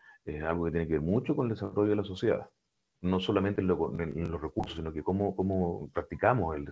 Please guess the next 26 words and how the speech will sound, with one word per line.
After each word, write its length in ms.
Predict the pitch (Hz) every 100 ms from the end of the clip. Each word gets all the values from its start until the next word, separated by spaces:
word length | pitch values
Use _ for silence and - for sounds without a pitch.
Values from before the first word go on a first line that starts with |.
| - 71
el 140 | 69
trabajo, 560 | 80 80 90 - - - -
desarrollamos 460 | - 82 78 87 76
una 60 |
sociedad 320 | 73 - 67
sana. 240 | 71 69 - _ _ _ _ - - - -
Entonces, 300 | 110 151 156
viendo 220 | 156 185
esta 140 | 190 185
salud, 420 | - 127 123 - - _ _ _ _ -
acaba 300 | 98 98 104
de 60 |
nacer 220 | 110 - 113
mi 540 | 110 104 101 85 - -
Rafaela, 560 | - 92 107 104 101 98
mi 280 | 90 82 - -
hija 600 | - 92 87 82 78 -
pequeña, 400 | 76 90 95 98
que, 260 | 85 73 -
que 200 | 76 87
es 80 | 87
mi 120 | 85
un-, 300 | 92 92 87
mi 100 | 85
única 240 | 90 82
hija, 440 | 87 92 90 78